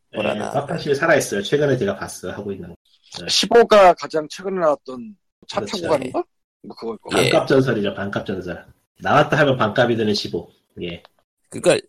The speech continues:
Speaker 2: 파판 십오는 다른 것보다 스토리랑 게임이랑 뭐가 다, 따-, 다 따로따로 만든 다음에 조립한 느낌이라고 해야 되지? 예.
Speaker 1: 근데 파판이 원래 좀 그렇긴 했어요. 저기 저
Speaker 3: 십삼이 저
Speaker 1: 음.
Speaker 3: 일직선 가는 그거였나?
Speaker 2: 십삼,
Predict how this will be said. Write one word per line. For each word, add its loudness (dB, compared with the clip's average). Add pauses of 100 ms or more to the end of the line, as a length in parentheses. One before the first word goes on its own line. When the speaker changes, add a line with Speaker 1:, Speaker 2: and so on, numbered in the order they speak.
Speaker 2:
파판 -2
십오는 -2
다른 -2
것보다 -2
스토리랑 -6
게임이랑 -4
뭐가 -6
다, -8 (100)
따-, -6 (120)
다 -12 (100)
따로따로 -6
만든 -6
다음에 -2
조립한 -8
느낌이라고 -8
해야 -4
되지? -16 (260)
예. -12
Speaker 1:
근데 -6
파판이 0
원래 4
좀 0
그렇긴 0
했어요. -2 (300)
저기 0
저 -2
Speaker 3:
십삼이 4 (460)
저 6
Speaker 1:
음. -4
Speaker 3:
일직선 0
가는 2
그거였나? -2
Speaker 2:
십삼, -20